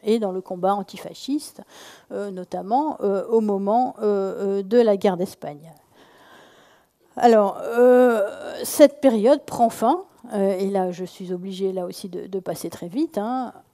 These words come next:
en mille neuf cent trente-sept, mille neuf cent trente-huit, lorsque Staline s'isole, euh,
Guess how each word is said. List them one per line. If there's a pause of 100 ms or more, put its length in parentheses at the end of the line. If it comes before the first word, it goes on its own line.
en
mille
neuf
cent
trente-sept,
mille
neuf
cent
trente-huit,
lorsque
Staline
s'isole, (640)
euh,